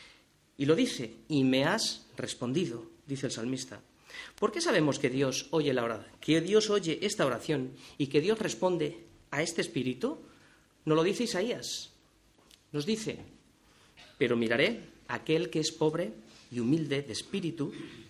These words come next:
y tiembla a mi palabra". Isaías sesenta y seis dos.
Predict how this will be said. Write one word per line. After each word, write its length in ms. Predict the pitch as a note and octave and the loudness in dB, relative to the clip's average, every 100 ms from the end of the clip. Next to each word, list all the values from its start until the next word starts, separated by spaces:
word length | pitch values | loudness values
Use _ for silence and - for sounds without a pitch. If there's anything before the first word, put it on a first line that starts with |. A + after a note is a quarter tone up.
| - | -12
y 120 | B2+ | -8
tiembla 760 | A2 - E3+ E3+ D3 G#2+ F#2 - - - - | -8 -4 2 2 2 0 -4 -12 -20 -20 -10
a 80 | A#2 | -6
mi 140 | A2+ | -4
palabra". 520 | A2+ A2 G#2+ F2+ - - - - - - - _ _ | -2 -2 -2 -6 -14 -20 -20 -20 -20 -20 -20 _ _
Isaías 520 | C3+ - B2 D3 D3 | -10 -2 0 2 0
sesenta 340 | - C3+ C3 A#2+ | -2 -2 -2 -2
y 60 | |
seis 280 | A2+ C3 A2+ | -2 -4 -4
dos. 500 | G#2+ G2+ - - - | -6 -8 -8 -10 -12